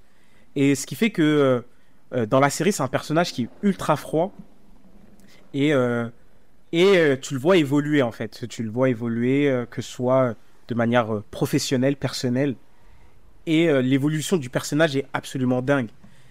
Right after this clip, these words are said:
C'est-à-dire que même dans Gomorrah, les mecs, ils ont poussé, euh, la, le, le développement du personnage, euh, jusqu-, jusqu'au point où, euh,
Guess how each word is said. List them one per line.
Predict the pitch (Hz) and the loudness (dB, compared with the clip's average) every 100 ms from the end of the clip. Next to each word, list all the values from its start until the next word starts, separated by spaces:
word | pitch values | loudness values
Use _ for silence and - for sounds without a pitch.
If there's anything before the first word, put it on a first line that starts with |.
| - | -20
C'est-à-dire | - 139 151 - | -4 0 2 0
que | 160 143 | 0 2
même | 147 175 | 4 2
dans | 165 160 | 2 0
Gomorrah, | 139 143 143 147 165 196 - - - - - | 0 2 2 4 2 0 -8 -20 -20 -18 -8
les | 131 143 | 0 2
mecs, | 156 180 180 151 | 4 2 0 -4
ils | 131 | -2
ont | 135 | -2
poussé, | - 139 - 175 | -4 -8 0 2
euh, | 156 139 131 | 4 2 0
la, | 131 123 | 0 0
le, | 135 135 123 120 117 - - - - | -2 -2 -2 -4 -6 -16 -20 -20 -10
le | 135 127 | -2 -2
développement | 127 165 156 160 151 175 | 2 2 2 0 0 -2
du | 143 135 | -2 -4
personnage, | 160 - - 151 185 156 127 - - 180 - - - - - - - - | -4 -2 -2 2 2 2 -4 -14 -18 -18 -18 -20 -20 -20 -20 -20 -20 -4
euh, | 139 131 143 - | 0 0 -2 -6
jusqu-, | 131 170 175 - - - | -4 -2 -4 -10 -18 -10
jusqu'au | 147 147 175 - 160 | -6 -4 -2 0 0
point | - 185 202 208 | -2 2 4 4
où, | 190 165 165 | 2 0 2
euh, | 143 127 | 2 2